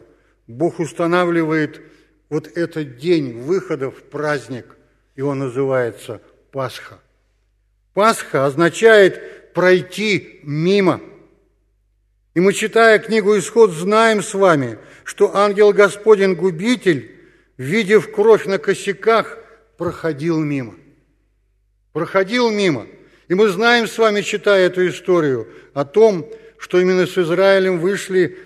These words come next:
не только он вышел как народ, сыны Иакова, но и иноплеменные народы.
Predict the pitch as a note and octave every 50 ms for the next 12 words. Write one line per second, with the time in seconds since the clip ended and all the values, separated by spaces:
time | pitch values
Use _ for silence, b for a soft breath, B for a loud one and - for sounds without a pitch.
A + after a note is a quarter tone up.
0 | B B C#3 D3 E3+ F3+ F3+ - G3 G3+ G3+ F#3+ - G3+ G3+ F#3+ G#3+ G#3 G3 F#3+
1 | F3 F3+ F3 - - - D#3 C#3+ - E3+ D#3+ D#3 D#3 E3 E3 E3 E3 E3+ D#3+ C#3+
2 | C3+ - B B B B B - - F3+ F3 E3+ E3+ E3 E3 D#3+ D3 C3 A#2+ -
3 | B2+ A2 G2+ F#2+ F2+ b b b b b C#3 D3+ D#3+ D#3+ D#3+ D#3+ D#3+ D#3+ E3 D#3+
4 | E3+ E3+ F3+ F#3+ F#3 F3+ F3 E3+ D#3+ D#3 D3+ C#3+ C3+ B2 G#2+ - -